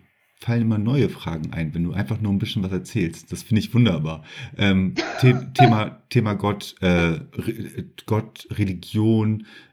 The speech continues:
Speaker 1: Inwiefern ist, äh, Schamanismus eigentlich eine Religion oder, äh, gibt es einen, einen Gott zum Beispiel? Kannst du da noch was zu sagen?
Speaker 2: Mm, mm, einen Gott gibt's da nicht. Also,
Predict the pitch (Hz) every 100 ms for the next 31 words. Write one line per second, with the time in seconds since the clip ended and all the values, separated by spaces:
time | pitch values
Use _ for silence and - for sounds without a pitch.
0 | _ - 98 90 104 - 113 98 90 90
1 | - 92 87 - 90 85 127 - 101 -
2 | 80 82 82 82 - 85 87 92 80 76
3 | - 87 85 85 80 82 82 80 80 73
4 | 78 65 - - - - 85 82 82 90
5 | 92 87 82 87 73 - - _ _ -
6 | 76 73 - 80 73 - 87 - 87 90
7 | 104 120 123 120 123 165 180 _ _ _
8 | _ _ - 180 - 185 - 180 190 214
9 | 208 190 190 - _ - 196 196 196 190
10 | 185 185